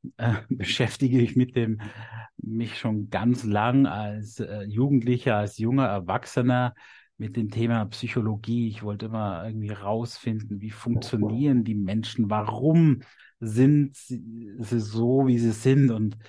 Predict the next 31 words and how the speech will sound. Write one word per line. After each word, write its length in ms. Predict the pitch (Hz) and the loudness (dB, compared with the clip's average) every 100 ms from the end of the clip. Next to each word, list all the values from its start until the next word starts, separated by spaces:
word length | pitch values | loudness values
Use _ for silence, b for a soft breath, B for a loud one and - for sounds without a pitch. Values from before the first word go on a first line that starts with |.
| B B | B B
ein 100 | 113 | 0
damaliger 640 | 110 131 147 139 135 131 123 | 4 6 8 6 6 4 2
guter 320 | - 135 143 | 0 0 0
Freund, 580 | - 92 110 131 156 139 | 0 -2 2 4 2 0
der 220 | 123 120 | -2 -4
kam 280 | - 120 127 | -2 0 2
bei 120 | 120 | 2
mir 140 | 117 | 2
da 100 | 131 | 2
mal 180 | 123 113 | 2 0
ins 220 | 113 110 | -2 -8
Zimmer 280 | - 127 147 | -2 2 4
und 60 | 120 | 4
hat 380 | 120 - - 117 101 | 0 -4 -12 -12 -12
meine 340 | - 95 110 104 | -10 -6 -4 -4
Bücher 340 | 113 135 151 | -4 0 2
gesehen. 580 | 127 127 120 127 143 147 B B B B B B _ | 4 2 4 4 4 2 B B B B B B _
Dann 100 | 104 | -6
sagt 260 | 101 110 110 | -2 -2 0
er 80 | 110 | 0
nur 200 | 107 113 | 2 0
so 80 | 113 | 0
einen 100 | 104 | 0
Satz, 300 | 110 113 117 | -2 -2 -2
„Hey, 120 | 117 | -4
du 100 | 107 | -4
musst 240 | 110 120 | -6 -4
ja 60 | 131 | -4
Probleme 540 | - 107 95 110 117 | -4 -6 -4 -2 0
haben.“ 320 | 107 107 101 - _ | 0 0 -2 -8 _
<laughs> 880 | 110 - 147 127 - 135 - 147 | -14 -2 0 0 0 -6 -4 -4